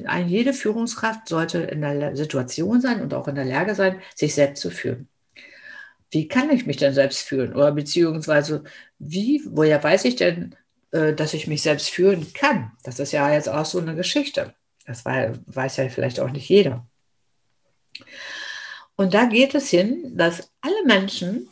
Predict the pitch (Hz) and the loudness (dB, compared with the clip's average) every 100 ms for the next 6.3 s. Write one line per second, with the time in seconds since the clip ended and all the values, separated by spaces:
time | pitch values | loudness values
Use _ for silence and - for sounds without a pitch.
0 | - 143 147 139 143 208 208 151 - - | -4 -4 -2 -4 2 4 4 2 0 -6
1 | - - 123 120 - - 160 143 127 - | -8 -10 -12 -12 -14 -16 -10 -10 -8 -2
2 | 165 247 247 214 202 240 240 262 294 - | 2 2 0 -2 -2 2 6 6 6 0
3 | 165 196 190 151 175 180 247 - 160 190 | -2 -2 0 4 4 4 0 2 2 2
4 | 262 320 - _ _ _ _ _ 165 151 | -2 -6 -14 _ _ _ _ _ -6 2
5 | 156 160 151 170 226 233 - 156 170 190 | 4 4 2 0 2 0 0 -2 -2 -2
6 | 214 196 | -6 -8